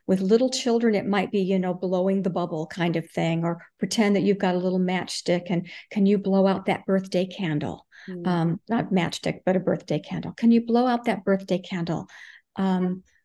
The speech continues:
Speaker 1: or you've got a bubble in your mouth, you know, can you blow the bubble?
Speaker 2: Mm.
Speaker 1: Um,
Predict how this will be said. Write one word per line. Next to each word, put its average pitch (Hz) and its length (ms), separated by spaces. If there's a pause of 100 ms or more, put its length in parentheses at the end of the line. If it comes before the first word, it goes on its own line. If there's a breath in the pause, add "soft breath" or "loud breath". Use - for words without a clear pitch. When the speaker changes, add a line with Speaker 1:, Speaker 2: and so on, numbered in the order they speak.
(140)
Speaker 1:
or 190 180
you've 196 200
got 214 160
a 226 60
bubble 214 360
in 180 140
your 170 100
mouth, 147 400
you 190 160
know, 170 140 (320 loud breath)
can 202 160
you 202 80
blow 196 340
the 208 100
bubble? 180 520 (260 soft breath)
Speaker 2:
Mm. 196 160
Speaker 1:
Um, 180 500